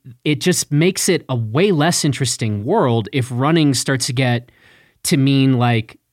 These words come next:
just trotting along at long distances. Like, that's great, and it's really hard, and there's an incredible mental focus and all of that to it.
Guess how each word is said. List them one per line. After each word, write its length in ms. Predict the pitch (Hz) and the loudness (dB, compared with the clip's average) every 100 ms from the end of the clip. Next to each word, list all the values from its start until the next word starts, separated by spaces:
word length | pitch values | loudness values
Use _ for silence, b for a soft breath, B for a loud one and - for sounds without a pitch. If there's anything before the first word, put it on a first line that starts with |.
| _ _ 135 | _ _ -16
just 340 | 127 147 - 127 120 _ _ _ _ | -2 -2 -2 -6 -18 _ _ _ _
trotting 500 | - - 156 156 156 | -6 0 2 2 2
along 500 | 143 131 135 135 131 | 2 2 2 2 2
at 120 | 120 | 0
long 360 | 120 123 127 120 | 0 0 2 2
distances. 880 | 120 120 185 185 220 226 214 - - | 0 0 -2 0 0 0 0 -4 -4
Like, 300 | 127 107 - b b | -2 -2 -6 b b
that's 320 | 113 143 175 | -2 -2 -2
great, 340 | - 123 143 220 | -4 0 0 0
and 120 | 135 | 0
it's 260 | 123 123 - | 0 0 -6
really 400 | 123 135 170 147 | -4 0 2 2
hard, 500 | 123 131 139 190 180 | 0 0 0 0 0
and 160 | 135 123 | -2 0
there's 160 | 127 117 | 2 0
an 80 | |
incredible 520 | 110 107 - 156 131 123 | -2 -4 -2 -2 0 2
mental 320 | 120 135 117 | 2 0 -4
focus 520 | - 156 160 170 - | -4 -4 -2 -2 -2
and 80 | 127 | -2
all 160 | 117 113 | 0 -2
of 120 | 98 | -2
that 380 | 117 147 - - | -2 -2 -4 -8
to 180 | 208 226 | -2 -2
it. 180 | 226 | -2